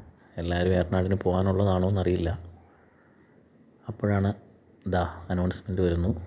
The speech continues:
കൊല്ലത്ത് നിന്നും, ക്ഷമിക്കണം, ആലപ്പുഴയിൽ നിന്നും കൊല്ലം വരെയുള്ള മെമു.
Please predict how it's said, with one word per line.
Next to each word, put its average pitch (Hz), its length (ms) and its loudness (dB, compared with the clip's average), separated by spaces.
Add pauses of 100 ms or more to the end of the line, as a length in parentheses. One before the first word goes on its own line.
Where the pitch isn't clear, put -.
(320)
കൊല്ലത്ത് 92 400 -4
നിന്നും, 90 280 2 (1500)
ക്ഷമിക്കണം, 92 420 -2 (840)
ആലപ്പുഴയിൽ 95 420 2
നിന്നും 95 240 2
കൊല്ലം 92 340 0
വരെയുള്ള 90 440 0
മെമു. 85 300 2